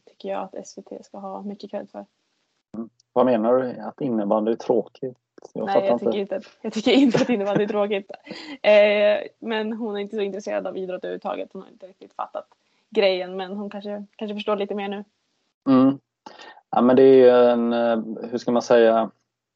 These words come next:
Speaker 2: man får en förståelse vilket genomslag, eh, Sveriges Television har.
Speaker 1: Mm. Verkligen.
Speaker 2: Vad, eh, jag tycker det är lite kul här med att du inte vill, eh, se på, eh, fi-, eh, finalen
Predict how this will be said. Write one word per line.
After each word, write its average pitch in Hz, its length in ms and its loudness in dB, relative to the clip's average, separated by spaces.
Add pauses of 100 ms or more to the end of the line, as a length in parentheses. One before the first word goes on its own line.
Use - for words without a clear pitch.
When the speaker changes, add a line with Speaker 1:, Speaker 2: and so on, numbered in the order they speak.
(560)
Speaker 2:
man 117 100 -2
får 131 180 4
en 117 80 -2
förståelse 127 720 2
vilket 120 640 2
genomslag, 123 640 2
eh, 123 640 0
Sveriges 107 380 0
Television 113 440 -4
har. - 280 -2 (500)
Speaker 1:
Mm. 196 180 -12 (520)
Verkligen. 196 440 -8 (2250)
Speaker 2:
Vad, 135 480 8
eh, 123 640 2
jag 113 120 -8
tycker 127 200 0
det 123 60 0
är - 20 0
lite 127 200 0
kul 143 300 0
här 110 260 2
med 110 160 -4
att - 100 -16
du - 120 -14
inte 117 160 -6
vill, 107 300 -2
eh, 110 160 -2
se 139 340 2
på, 117 420 4
eh, 110 180 2
fi-, 113 320 -4
eh, 107 240 -4
finalen 110 720 0